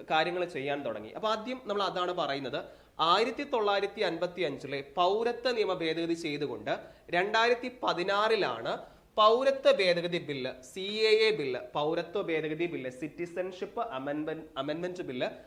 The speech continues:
ആദ്യമായി ലോകസഭയിൽ അവതരിപ്പിക്കുന്നത്. അപ്പൊ രണ്ടായിരത്തി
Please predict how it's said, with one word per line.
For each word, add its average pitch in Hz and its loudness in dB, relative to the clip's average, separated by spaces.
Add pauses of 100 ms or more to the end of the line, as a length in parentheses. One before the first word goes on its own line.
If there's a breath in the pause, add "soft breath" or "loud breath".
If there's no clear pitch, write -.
(160 loud breath)
ആദ്യമായി 180 0
ലോകസഭയിൽ 143 -4
അവതരിപ്പിക്കുന്നത്. 123 -8
അപ്പൊ - -12
രണ്ടായിരത്തി 214 2